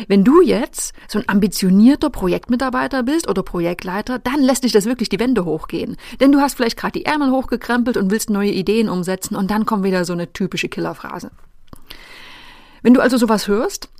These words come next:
von einer Person, dann kannst du davon ausgehen, dass dieser Mensch folgende Ziele hat. Der möchte zum Beispiel das Gespräch abwürgen oder er möchte dich zum Schweigen bringen. Er möchte vielleicht auch von seiner eigenen Unwissenheit ablenken.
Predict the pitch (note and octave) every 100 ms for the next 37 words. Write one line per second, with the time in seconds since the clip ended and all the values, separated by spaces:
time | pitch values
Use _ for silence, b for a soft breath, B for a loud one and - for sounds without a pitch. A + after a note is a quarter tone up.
0 | - - A3+ A3 - A3+ A3 G#3+ G3 A3
1 | B3 G#3+ A3+ A3+ A3 G#3 G3 E3+ G#3 -
2 | D#4 D#4 B3+ B3 B3 B3 A#3 A#3+ - B3
3 | A#3+ A#3 - F#3 D#3+ - - B B B
4 | A3+ C4 C#4+ D#4+ E4 D#4+ C#4 B3 F#3+ F#3+
5 | F3+ - F3+ F3 F3 - F3+ G3 F4+ A#4+
6 | - - - - - - B B A#3+ -
7 | A3+ D#4+ - F#3 - E3+ F3 - E3+ -
8 | D#3+ D3+ F3 E3 F3 B3 F#4+ - _ _
9 | - B B A3+ A3 A#3+ F#4+ - - B3
10 | D4 G4+ - - A#3 G#3+ G3+ - G#3+ C4
11 | B3+ G#3 G#3 G#3+ - F#4 C#4+ G3 F3 E3
12 | - - E3+ A3 A#3